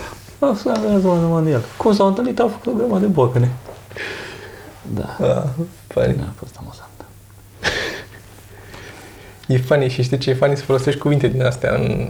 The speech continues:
Speaker 2: la stand-up, iarăși e foarte funny. Chestii mai, mai vechi un pic sau
Speaker 1: Mhm.
Speaker 2: uneori chiar lucruri pe care eu credeam că lumea le știe, pe care le folosesc eu
Speaker 1: Da, da, da.
Speaker 2: în... Ne, nu mai știu, aveam un exemplu chiar acum aproape,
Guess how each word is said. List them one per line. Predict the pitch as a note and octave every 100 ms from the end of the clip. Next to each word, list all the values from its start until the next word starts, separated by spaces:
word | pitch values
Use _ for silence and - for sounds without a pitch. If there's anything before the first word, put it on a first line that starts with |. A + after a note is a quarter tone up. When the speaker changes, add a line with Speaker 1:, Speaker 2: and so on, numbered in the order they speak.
| - - -
Speaker 2:
la | D3+
stand-up, | - A#2+ -
iarăși | - G#2+ B2
e | B2+
foarte | - B2 -
funny. | - - D3+
Chestii | - B2 B2
mai, | A2+ A#2 A#2+ -
mai | -
vechi | B2 A#2
un | A#2
pic | B2 A2
sau | - A2 G2+
Speaker 1:
Mhm. | F#2+ F2+ F#2+ C3 -
Speaker 2:
uneori | B2+ C3
chiar | - C3+
lucruri | C3 C#3+
pe | C#3
care | C#3 C3+
eu |
credeam | C3 C3 B2+
că | C3
lumea | C3
le | A#2+
știe, | A#2+ - D3
pe | G#2 G#2+
care | A2+
le | A2+
folosesc | - A2+ A2+ A#2+ -
eu | A2 G#2+ G#2+ -
Speaker 1:
Da, | A#2 G#2+
da, | G#2+
da. | G2+ F2 - - - -
Speaker 2:
în... | A3 G#3+ G#3+ A2 - - - - - - - - - - - - - - - -
Ne, | C#3 B2+
nu | C3
mai | B2
știu, | -
aveam | A#2+ C3
un | B2
exemplu | A#2+ B2 A#2+ -
chiar | A#2+ A#2+
acum | A2+ A#2
aproape, | A#2 A#2 A#2 A2 G#2+ B2+